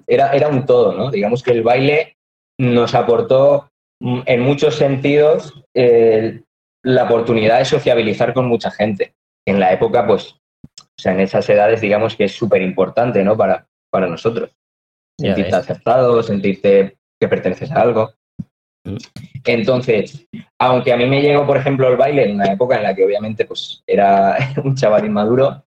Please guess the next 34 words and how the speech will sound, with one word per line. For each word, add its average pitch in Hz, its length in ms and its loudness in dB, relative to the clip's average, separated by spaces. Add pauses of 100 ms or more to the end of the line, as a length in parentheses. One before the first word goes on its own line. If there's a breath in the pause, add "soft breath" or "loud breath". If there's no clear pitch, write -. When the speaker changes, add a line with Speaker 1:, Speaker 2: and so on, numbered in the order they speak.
(760)
Speaker 1:
pues 120 180 0
me 120 100 0
alegro 117 300 2
muchísimo 127 580 0
de, 98 360 2 (200)
de 98 140 0
que 101 80 0
aquel 107 240 -2
chaval 117 260 0
inmaduro, 123 600 2
pues, - 180 -14
no 98 180 0
dejara 110 320 2
el 110 80 0
baile 117 360 2
y, 98 340 -4
y 98 140 -2
hubiera 98 220 2
seguido, 104 340 0
porque 95 240 0
hoy 92 140 2
en 95 100 0
día, 95 300 0
pues, - 220 -18
es - 140 -12
parte 92 280 -2
fundamental 90 500 -4
de 87 100 -2
mi 82 80 -8
vida. 92 220 -4 (760)
Speaker 2:
Claramente. 90 720 -8 (440)
Muy 98 240 -8
bien 90 220 -10
eso. 90 300 -12